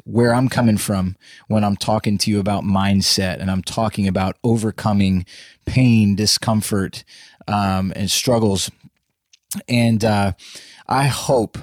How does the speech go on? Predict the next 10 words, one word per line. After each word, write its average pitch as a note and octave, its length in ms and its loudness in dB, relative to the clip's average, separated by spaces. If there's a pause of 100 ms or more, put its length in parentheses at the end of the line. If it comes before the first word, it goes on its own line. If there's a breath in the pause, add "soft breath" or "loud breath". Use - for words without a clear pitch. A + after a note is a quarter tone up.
(160)
I A2+ 160 -4
truly, D#3 480 2
truly B2 340 0
hope G#2+ 320 0
that F#2+ 120 -2
you A2 120 -2
find A2 400 -2
this - 160 -2
to G#2 160 -4
be F#2+ 340 -2